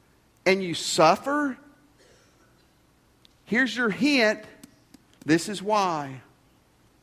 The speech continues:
Maybe tonight, certainly not, not everybody, but maybe your pain tonight has something to do with your sin.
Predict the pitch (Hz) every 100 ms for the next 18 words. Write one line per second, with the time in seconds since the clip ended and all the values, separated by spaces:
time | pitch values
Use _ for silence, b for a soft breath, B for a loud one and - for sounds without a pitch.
0 | _ _ _ _ _ _ _ _ _ _
1 | _ _ _ 156 220 269 262 247 226 247
2 | 262 240 202 - - _ _ _ - -
3 | 262 196 277 262 247 180 120 165 175 190
4 | 185 - 175 160 151 131 160 240 262 247
5 | b b b b b b _ _ _ _
6 | - - 208 233 262 233 170 226 277 277
7 | 214 226 226 202 202 226 220 180 220 214
8 | - 220 196 185 180 226 214 190 185 -
9 | - - - 87 98